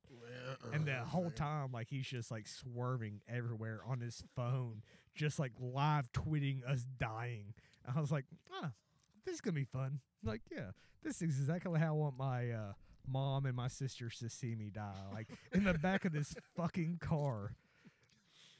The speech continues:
Speaker 2: Just, like, around Ashdown, just
Speaker 1: Dude,
Speaker 2: dead.
Speaker 1: that happened to me
Speaker 2: Lovely.
Speaker 1: the other day. I went to, <clears throat> we had this, like, nerdy ass dude that we would never hang out with.
Speaker 2: <laughs>
Speaker 1: But
Speaker 2: I'm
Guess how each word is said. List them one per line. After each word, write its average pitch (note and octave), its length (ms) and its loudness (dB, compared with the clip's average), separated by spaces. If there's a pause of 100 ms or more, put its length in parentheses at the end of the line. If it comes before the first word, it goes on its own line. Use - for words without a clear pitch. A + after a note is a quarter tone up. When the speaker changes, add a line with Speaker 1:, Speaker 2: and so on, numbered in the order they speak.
(160)
Speaker 2:
Just, D#3 240 2
like, D3+ 240 2 (220)
around D#3 600 4
Ashdown, G#2 840 -6 (180)
just B2 140 -4
Speaker 1:
Dude, A#2+ 240 -10
Speaker 2:
dead. G#2 360 -4 (220)
Speaker 1:
that C#3 80 -8
happened D#3 220 -8
to - 40 -8
me A#2+ 60 -6
Speaker 2:
Lovely. A#2+ 220 -4
Speaker 1:
the G2 40 -8
other G2+ 100 -8
day. A#2 240 -10
I G2+ 40 -14
went G#2 180 -14
to, G#2+ 80 -14 (500)
<clears throat> F3+ 500 -12
we C3 80 -10
had B2 140 -10
this, A2+ 200 -12
like, G#2 200 -12
nerdy A#2+ 300 -4
ass A2+ 180 -8
dude A2 260 -10
that G#2+ 80 -10
we G2+ 80 -10
would G#2+ 140 -8
never B2+ 220 -6
hang A#2 200 -10
out A2+ 160 -12
with. G#2 200 -14 (240)
Speaker 2:
<laughs> G#3+ 80 -4 (320)
Speaker 1:
But D3+ 160 -6 (720)
Speaker 2:
I'm E3+ 220 -6